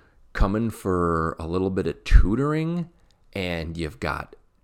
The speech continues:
two kids of color in there and a white kid comes in, you're going to say, "Well, I deemed it necessary that I could only help the two black kids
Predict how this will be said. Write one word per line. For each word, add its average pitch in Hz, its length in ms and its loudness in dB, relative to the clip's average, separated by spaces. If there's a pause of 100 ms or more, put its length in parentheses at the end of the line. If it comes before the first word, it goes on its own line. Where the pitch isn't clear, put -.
(180)
two 131 520 6
kids 110 320 10
of 85 200 -4
color 117 440 6
in 143 220 -2
there 143 380 -2
and 80 100 -4
a 120 120 -4
white 120 420 -4
kid 151 300 2
comes 147 340 2
in, 160 340 -2 (380)
you're 104 260 2
going 95 280 0
to 92 120 -6
say, 82 280 -2
"Well, 101 400 -2 (720)
I 107 300 -6
deemed 113 540 -2
it 113 160 -2
necessary 85 1000 -6
that 80 320 -8 (500)
I 90 120 -6
could - 300 -8
only 92 340 -2
help - 480 -4
the 82 80 -4
two - 560 -8 (360)
black 69 380 -6
kids - 460 -14